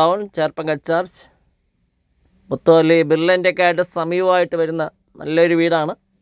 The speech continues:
ഇരുപത്തിയഞ്ച് സെന്റ് സ്ഥലമുണ്ട്. രണ്ടായിരത്തി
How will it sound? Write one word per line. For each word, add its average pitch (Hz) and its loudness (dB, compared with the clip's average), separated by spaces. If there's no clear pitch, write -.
ഇരുപത്തിയഞ്ച് 208 2
സെന്റ് 240 0
സ്ഥലമുണ്ട്. 185 -2
രണ്ടായിരത്തി 190 2